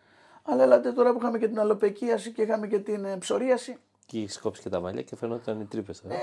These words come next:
Speaker 1: Ε, τώρα τα μπαλώματα φαινόντουσαν, με βλέπανε. Είναι λοιπόν μεσημέρι. Έχουμε περάσει προς το καλοκαιράκι.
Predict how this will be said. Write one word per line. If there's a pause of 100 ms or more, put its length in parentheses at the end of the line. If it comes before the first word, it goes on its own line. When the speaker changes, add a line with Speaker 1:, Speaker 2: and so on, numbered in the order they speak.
(120)
Speaker 1:
Ε,
τώρα
τα
μπαλώματα
φαινόντουσαν,
με
βλέπανε. (1000)
Είναι
λοιπόν (480)
μεσημέρι. (1600)
Έχουμε
περάσει
προς
το
καλοκαιράκι.